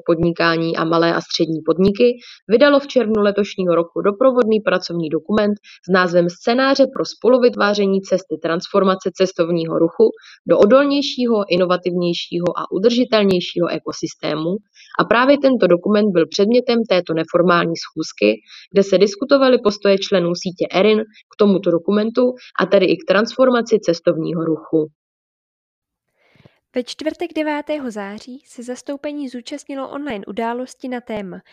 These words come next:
Speaker 2: Od legislativní práce po implementaci a provádění politiky soudržnosti dva tisíce dvacet jedna až dva tisíce dvacet sedm, nastavení nového směru pro Cohesion Alliance.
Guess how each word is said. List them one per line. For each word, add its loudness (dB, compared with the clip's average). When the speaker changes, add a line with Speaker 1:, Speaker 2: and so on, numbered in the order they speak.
Speaker 2:
Od -10
legislativní -6
práce -10
po -14
implementaci -8
a -12
provádění -6
politiky -8
soudržnosti -8
dva -6
tisíce -10
dvacet -10
jedna -10
až -8
dva -8
tisíce -12
dvacet -10
sedm, -6
nastavení -4
nového -4
směru -8
pro -8
Cohesion -8
Alliance. -10